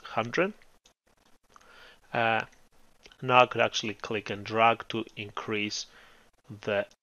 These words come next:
basically terrain. Okay,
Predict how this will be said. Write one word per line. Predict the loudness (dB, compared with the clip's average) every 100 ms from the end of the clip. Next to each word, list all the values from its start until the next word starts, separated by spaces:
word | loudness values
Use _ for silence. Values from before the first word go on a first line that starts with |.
| _ _ _ _ _ _ _ _ _ _ -18 -12
basically | -10 -8 -10 -12
terrain. | -10 -8 -8 -8 -14 _ _ _ _ _ -20 _ _ _ _ _ _ _ _ -12
Okay, | -10 -10 -12